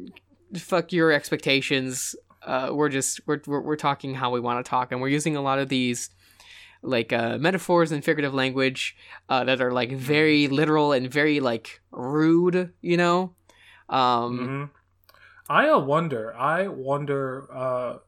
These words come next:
Speaker 2: when Neil Stephenson was writing this, was it the nineties? 'Cause,
Speaker 1: <laughs>
Speaker 2: 'cause for some reason, just, just, like, listening to you reading it and, and then also reading it for myself, it feels very, like, sort of nineties chic and it's sort of, like,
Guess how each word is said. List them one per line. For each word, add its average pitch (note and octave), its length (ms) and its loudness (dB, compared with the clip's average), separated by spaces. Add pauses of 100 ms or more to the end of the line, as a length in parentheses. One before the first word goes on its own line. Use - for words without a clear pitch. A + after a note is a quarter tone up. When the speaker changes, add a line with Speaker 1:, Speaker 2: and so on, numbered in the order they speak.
Speaker 2:
when C#3+ 420 -4
Neil D#3+ 460 -4
Stephenson C#3 720 -4
was B2+ 520 -4
writing C3 520 -4
this, A#2 360 -12
was C3 360 -4
it D3+ 140 -8 (200)
the C3+ 120 -6
nineties? A#2+ 840 -14 (400)
'Cause, C#3 320 2
Speaker 1:
<laughs> E3 280 2 (120)
Speaker 2:
'cause D#3+ 180 0
for D3+ 100 -6
some G3 260 0
reason, D3 340 0
just, C3+ 320 -2
just, D3 240 -4
like, C3+ 400 0 (460)
listening D3 580 0
to C#3+ 120 -4
you C3 120 0
reading C3 360 -2
it B2 180 -6
and, B2+ 200 -8
and B2 120 -10
then C3+ 80 -2
also C#3 240 0
reading C3+ 240 -2
it B2 100 -6
for D3 220 -4
myself, C3+ 480 -4
it A2+ 100 -14
feels D#3 520 -4
very, B2+ 360 -6
like, A#2 380 -12 (440)
sort C#3 240 -2
of A#2 140 -6
nineties C3 580 -2
chic C3 520 -6
and B2 120 -6
it's B2+ 200 -6
sort B2+ 260 -4
of, A#2 100 -8
like, A#2+ 280 -8